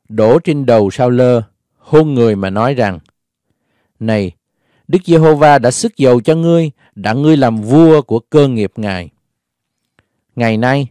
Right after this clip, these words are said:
khi đã lìa khỏi ta, ngươi sẽ gặp hai người gần bên mộ Ra-chen, trên bờ cõi xứ Benjamin, tại Sết-sa. Họ sẽ nói với ngươi rằng, 'Những lừa cái mà ngươi đi tìm đã gặp được rồi.'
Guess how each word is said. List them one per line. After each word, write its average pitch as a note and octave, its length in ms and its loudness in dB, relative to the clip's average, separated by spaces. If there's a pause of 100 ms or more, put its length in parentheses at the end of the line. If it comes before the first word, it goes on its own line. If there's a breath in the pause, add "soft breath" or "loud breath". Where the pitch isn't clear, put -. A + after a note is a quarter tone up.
(380)
khi - 220 -4
đã C3 140 4
lìa B2+ 280 2
khỏi G#2+ 280 -4
ta, B2+ 340 -2 (560)
ngươi E3+ 160 0
sẽ F3 140 -4
gặp D#3 220 0
hai E3+ 240 -4
người C3 320 0
gần A#2 260 -2
bên D#3 180 0
mộ G#2 300 -2
Ra-chen, C3+ 580 -2 (640)
trên D#3 200 0
bờ A2+ 220 2
cõi G#2+ 280 -2
xứ D3+ 200 -4
Benjamin, B2+ 640 -2 (300)
tại F#2+ 260 -6
Sết-sa. C3 600 -2 (600)
Họ A2+ 220 -2
sẽ C#3+ 160 -4
nói D#3+ 220 0
với G#3 100 0
ngươi F3 220 0
rằng, A2+ 280 -2 (720)
'Những B2 220 -4
lừa D3 220 4
cái D#3+ 360 0
mà G3 100 -2
ngươi D3+ 180 -2
đi D#3+ 140 -2
tìm B2 320 -2
đã C3+ 60 -2
gặp B2 220 -2
được A2 240 -2
rồi.' G#2 320 0